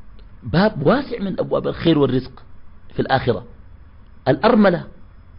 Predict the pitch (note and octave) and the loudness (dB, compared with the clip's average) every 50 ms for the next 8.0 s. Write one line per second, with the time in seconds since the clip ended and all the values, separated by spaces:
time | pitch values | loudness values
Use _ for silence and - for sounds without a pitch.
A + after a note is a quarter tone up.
0 | - - - - - - - F#3+ A3 G3+ F#3 E3 C3 B2+ C#3 C#3+ C#3 - - C#3 | -14 -8 -8 -8 -4 2 4 6 6 6 4 2 2 2 4 4 4 4 2 2
1 | C#3 E3 G3+ A3+ A#3+ - - E3 D3 C#3+ D3 C3 - - - A3 A#3 A3+ - - | 2 4 4 4 4 4 4 2 2 2 0 -2 -2 0 2 2 2 2 0 -6
2 | - - - - D3 C#3+ C#3+ C#3 C3+ E3+ G#3 G3+ G3 F3+ D#3+ C#3 B2+ C#3+ C#3 - | -10 -4 0 2 2 4 4 4 6 6 6 6 4 4 2 2 2 2 2 2
3 | C#3+ C3 C#3 C3+ C#3+ C#3+ D3+ F#3+ F#3 D#3 - - - - - - - - - - | 2 4 4 4 2 2 0 0 -4 -4 -8 -14 -20 -20 -20 -20 -20 -20 -20 -20
4 | - - - - - - - - - - - - - C#3 D#3 D3+ - C4+ D4+ - | -20 -20 -20 -20 -20 -20 -20 -20 -20 -20 -12 -2 2 2 2 2 2 0 0 0
5 | C4+ - - - G3+ F3+ F#3+ C#4+ D#4 B3+ G#3+ - - - - - - - - - | 0 0 2 2 2 4 6 6 6 4 2 0 -6 -14 -18 -20 -20 -20 -20 -20
6 | - - - - - - - - - - - - - - - - - - - - | -20 -20 -20 -20 -20 -20 -18 -18 -18 -18 -18 -20 -20 -20 -20 -20 -20 -20 -20 -20
7 | - - - - - - - A2 G2+ - - C#3 C3 - A#2+ A2+ A2 - - A#2+ | -20 -18 -18 -16 -10 -6 -4 -4 -2 2 2 4 4 4 2 0 -2 -2 -4 -8